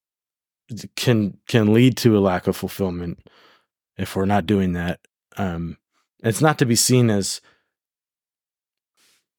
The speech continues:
the opposite, like, that they're prioritizing that so much that it was leading to the lack of fulfillment.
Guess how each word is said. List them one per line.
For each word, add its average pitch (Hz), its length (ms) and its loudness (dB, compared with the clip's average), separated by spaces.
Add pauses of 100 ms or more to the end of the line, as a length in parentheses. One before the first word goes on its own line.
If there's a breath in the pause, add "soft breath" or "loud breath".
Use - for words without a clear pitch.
(1500)
the 117 120 2
opposite, 104 540 2
like, 98 220 -2
that 95 140 -6
they're 95 100 -6
prioritizing 107 680 2
that 92 120 -2
so 104 180 2
much 101 320 0
that 95 140 0
it 95 120 0
was 87 200 -8
leading 123 320 4
to 92 100 -2
the 87 140 -2
lack 82 280 -6
of 87 100 -6
fulfillment. 85 520 -12